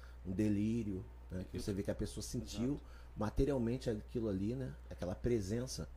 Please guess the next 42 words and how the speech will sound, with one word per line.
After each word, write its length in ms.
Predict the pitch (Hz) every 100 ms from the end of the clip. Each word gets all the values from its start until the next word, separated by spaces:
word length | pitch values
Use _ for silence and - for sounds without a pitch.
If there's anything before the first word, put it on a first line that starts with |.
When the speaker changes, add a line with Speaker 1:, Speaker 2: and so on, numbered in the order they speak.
| - - - -
Speaker 1:
ali, 180 | 87 107
aquele 220 | - 104
contato, 580 | - 110 - 98 110 123
e 40 |
mudou 320 | 139 147 139
a 40 | 151
vida 200 | 143 143
dela 180 | 139 139
todinha. 400 | 202 170 151 131 - - - - - -
Agora 300 | - 107 127
a 20 |
pessoa 300 | 135 143 -
só 240 | 131 127 120
manda 240 | 120 151
o 40 | 165
relato 360 | 143 120 -
e 0 |
acabou. 340 | - 110 101 95
Aí 60 |
você 220 | 98 117
liga 180 | 123 131
de 100 | 147
volta, 300 | 131 117 101
a 40 | -
pessoa 240 | 98 120
não 60 | 117
quer 140 | 113
falar, 320 | - 92 95 110
não 100 | 95
quer 80 |
responder, 580 | 92 - 87 85 101 110 - - - -
ela 160 | 95 92
dá 120 | 110
o 60 | 110
número, 280 | 110 120 113
mas 140 | 107 92 -
não, 200 | 104 104
não 140 | 120 120
te 120 | -
atende, 420 | 101 120 151 139
aí 60 | 104
você 260 | 135 151